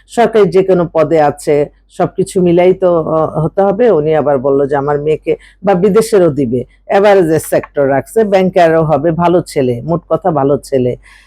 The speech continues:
এটা। আরেকটা বোন, ওদের বাসা হচ্ছে ছয়তলা, নিজের বাড়ি, দুইটাই মেয়ে ওনার। এই মেয়েটা হচ্ছে অনার্স করতেছে, দুই হাজার, সম্ভবত দুই হাজার চারে জন্ম নাকি, একটু দেখে নিই। না, দুই হাজার দুইয়ে ও অনার্স করতেছে, পাঁচ ফিট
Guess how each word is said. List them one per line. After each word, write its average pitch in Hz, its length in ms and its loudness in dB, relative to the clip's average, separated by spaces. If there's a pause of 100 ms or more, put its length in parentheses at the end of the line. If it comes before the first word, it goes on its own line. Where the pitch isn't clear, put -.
(140)
এটা। 139 380 0 (260)
আরেকটা 185 380 0
বোন, 202 340 2
ওদের 170 300 -2
বাসা 160 400 -2
হচ্ছে 185 300 -2
ছয়তলা, 165 480 0
নিজের 165 320 0
বাড়ি, 160 280 2
দুইটাই 160 500 -2
মেয়ে 160 260 0
ওনার। 156 260 0 (300)
এই 170 160 0
মেয়েটা 160 320 0
হচ্ছে 170 240 -2
অনার্স 156 300 0
করতেছে, 165 600 -2 (460)
দুই 165 160 2
হাজার, 180 460 0
সম্ভবত 170 680 -2
দুই 156 180 -4
হাজার 170 320 0 (120)
চারে 160 340 2
জন্ম 151 300 0
নাকি, 139 300 -4
একটু 131 220 -12
দেখে 139 320 -2
নিই। 131 240 -4 (480)
না, 175 140 2
দুই 180 220 2
হাজার 180 380 2
দুইয়ে 175 480 2
ও 165 120 0
অনার্স 165 440 -2
করতেছে, 165 720 0
পাঁচ 151 220 -4
ফিট 165 200 -6